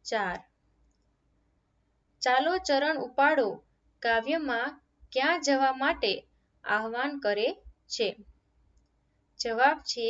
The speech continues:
કે ચાલો ચરણ ઉપાડો કાવ્યમાં કવિ રાષ્ટ્ર સેવા માટે જવાનું આહ્વાન કરે છે. ભેખ લેવા માટે શું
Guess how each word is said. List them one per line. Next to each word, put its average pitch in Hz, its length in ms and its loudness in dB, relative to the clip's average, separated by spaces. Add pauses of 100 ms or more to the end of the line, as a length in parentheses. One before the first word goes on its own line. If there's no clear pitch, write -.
કે 285 160 -8 (120)
ચાલો 226 400 2
ચરણ 277 440 -2
ઉપાડો 247 520 0 (540)
કાવ્યમાં 320 720 0
કવિ 285 300 0 (440)
રાષ્ટ્ર 226 500 -2
સેવા 269 380 0
માટે 220 380 -4 (160)
જવાનું 226 580 -2 (440)
આહ્વાન 220 580 -2
કરે 202 300 -2 (460)
છે. 214 220 -4 (1040)
ભેખ 285 300 2
લેવા 339 360 0
માટે 269 400 -2 (100)
શું 277 340 -6